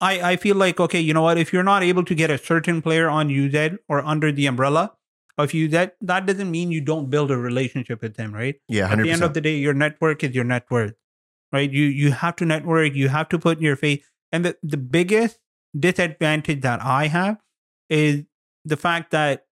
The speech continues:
Speaker 1: okay, I'm based in Canada and they're based in Pakistan. And then I'm, sometime initially, I was not able to put my face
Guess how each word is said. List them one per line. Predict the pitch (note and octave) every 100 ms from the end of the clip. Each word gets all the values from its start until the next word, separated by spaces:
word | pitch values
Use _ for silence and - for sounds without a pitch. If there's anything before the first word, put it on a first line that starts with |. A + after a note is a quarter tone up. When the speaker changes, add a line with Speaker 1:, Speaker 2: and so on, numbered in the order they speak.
| _ _
Speaker 1:
okay, | D#3 D3+
I'm | C#3 D#3 D#3
based | D#3 D3+
in | D#3+ C#3
Canada | B2+ C#3+ C#3+ C3 A2 G#2+ -
and | D3 C3+
they're | C#3
based | C3 C#3 C3
in | C3+ B2
Pakistan. | C#3 C#3 C3 - G#2+ A2 B2 _ _ _ _
And | D3+ D3+
then | D#3 D3+ D#3 _ -
I'm, | E3 F3 E3+ _ -
sometime | F3+ F#3+ E3+ C3 B2+ C3+
initially, | D3 F3 - C#3+ A#2+ A#2+ - _ _
I | C#3
was | D3+
not | D#3 D#3+
able | D3+ D#3
to | C#3+
put | C#3+ D3+
my | D3+ C#3
face | - D3+ F3+ D4+